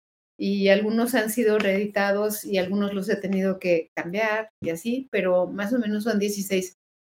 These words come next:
Y mi favorito, pues no sabría <laughs> cuál es, no sé, este, creo que hay dos que, no sé, es que a todos les tengo como cariño especial, pero algunos,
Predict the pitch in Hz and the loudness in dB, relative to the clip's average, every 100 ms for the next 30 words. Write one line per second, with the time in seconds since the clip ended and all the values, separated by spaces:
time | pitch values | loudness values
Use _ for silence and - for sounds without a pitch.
0 | - - 220 214 247 247 233 247 269 311 | -20 -2 2 4 4 6 8 8 8 4
1 | 277 247 277 285 254 269 - - 269 247 | 6 4 6 6 8 6 4 0 0 0
2 | - - - - 214 262 302 302 311 320 | -4 -16 -16 -8 2 6 6 8 8 8
3 | 220 214 - - 202 208 - - 214 190 | 4 -2 -4 -2 0 0 -2 2 4 4
4 | 190 196 196 190 - _ _ - _ 285 | 2 2 0 -4 -10 _ _ -20 _ -2
5 | 349 453 277 254 294 - 208 180 160 - | 6 8 12 10 8 4 2 2 -6 -12
6 | _ _ - 247 277 320 311 311 294 311 | _ _ -2 -2 2 2 2 2 2 4
7 | 320 294 - 277 285 233 175 175 190 196 | 4 4 2 2 2 0 0 0 0 2
8 | 254 240 208 - 202 214 208 392 - _ | 2 2 -2 -6 -4 0 0 0 -4 _
9 | _ _ _ _ _ 214 196 180 175 - | _ _ _ _ _ 2 4 4 4 2
10 | - 185 208 247 262 254 254 - - - | 0 0 2 4 4 4 2 -2 -6 -10
11 | - | -14